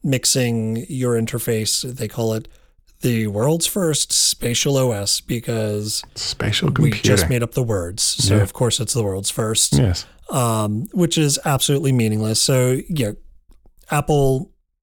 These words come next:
Speaker 1: got into the V R game. We talked last episode, did kind of a big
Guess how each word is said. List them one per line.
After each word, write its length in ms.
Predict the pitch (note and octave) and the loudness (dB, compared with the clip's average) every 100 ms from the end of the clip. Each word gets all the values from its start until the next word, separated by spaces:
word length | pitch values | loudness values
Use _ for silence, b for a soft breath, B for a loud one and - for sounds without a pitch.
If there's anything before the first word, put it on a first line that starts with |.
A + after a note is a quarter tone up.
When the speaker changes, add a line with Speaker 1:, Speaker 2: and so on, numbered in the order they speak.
| _ - | _ -2
Speaker 1:
got 220 | F3 C3 B2+ | 0 2 2
into 160 | B2+ | 0
the 60 | C#3 | 0
V 140 | C#3 | 2
R 160 | B2 A#2 | 2 0
game. 340 | A2+ A2+ C3+ - b b b b b - | 0 0 -2 -6 b b b b b -4
We 120 | C3 | 0
talked 260 | B2 A#2 C#3+ | 0 0 0
last 240 | A#2 - | -2 -2
episode, 400 | A#2 - B2 A2+ | -2 0 0 0
did 180 | A#2 A2 | -2 -2
kind 160 | A#2 | -2
of 100 | G#2+ | -2
a 40 | A2 | -2
big 500 | A#2 A#2 A2+ B2+ | 0 0 0 -2